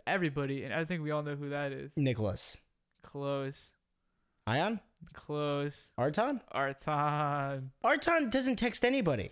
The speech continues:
Speaker 1: Yeah, but, like, he, he definitely has everybody added on Facebook and, like, you know, all that stuff.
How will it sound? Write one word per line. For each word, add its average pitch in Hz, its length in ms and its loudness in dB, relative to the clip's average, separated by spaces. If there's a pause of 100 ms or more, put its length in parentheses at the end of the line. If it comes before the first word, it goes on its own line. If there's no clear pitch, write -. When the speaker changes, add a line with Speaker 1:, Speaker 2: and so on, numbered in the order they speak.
(140)
Speaker 1:
Yeah, 190 220 2
but, 156 240 4
like, 151 160 2
he, 185 280 -4
he 196 100 -4
definitely 208 260 2
has 156 100 2
everybody 151 260 2
added 151 220 6
on 139 120 -2
Facebook 143 460 -6
and, 139 120 -8
like, 139 160 -6 (180)
you 143 140 -10
know, 135 160 -4
all 139 100 -2
that 135 160 -4
stuff. 135 280 -8